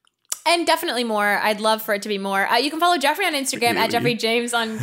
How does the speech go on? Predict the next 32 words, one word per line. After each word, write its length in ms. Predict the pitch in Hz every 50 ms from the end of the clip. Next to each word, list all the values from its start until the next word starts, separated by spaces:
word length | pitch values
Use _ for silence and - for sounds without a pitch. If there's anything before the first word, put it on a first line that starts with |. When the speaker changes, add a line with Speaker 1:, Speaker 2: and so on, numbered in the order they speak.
| 113 - - -
Speaker 1:
Twitter 260 | - 294 349 285 254 247
at 220 | 247 240 214 208
Jeff 160 | 254 247 247
B 100 | 247 240
R 80 | 233 233
D. 280 | 214 202 254 254 247 240
You 40 | 233
can 140 | - 240
find 180 | 226 247 233 226
the 60 | 233
show 580 | 226 - - 269 262 294 294 285 269 254 233 240 - - - - - - - - - - -
on 260 | - 302 294 285 240
Reddit, 220 | 269 302 359 339 -
r 180 | - 226 247 285
slash 300 | 269 - 247 240 254 -
review 240 | 262 220 226 240 240
review, 280 | 240 220 233 247 240
on 120 | 226 226 220
Twitter 240 | - - 240 233 -
at 180 | - 226 202
review 240 | - 220 226 214 214
review, 160 | 214 208 226 226
Speaker 2:
Yeah. 20 |
Speaker 1:
show 180 | 208 - 262 240
on 80 | 240 - -
Instagram 460 | - 254 330 - - 294 233 233 220
at 120 | 220 208 180
review 280 | 202 202 196 214 202
review. 420 | 190 196 185 190 185 185 180 175 180 175 - - - - _ -
Speaker 2:
Hundred 160 | - 233 233 226
percent. 240 | 220 220 214 214
Speaker 1:
Um, 460 | 214 208 208 202 202 202 202 202 190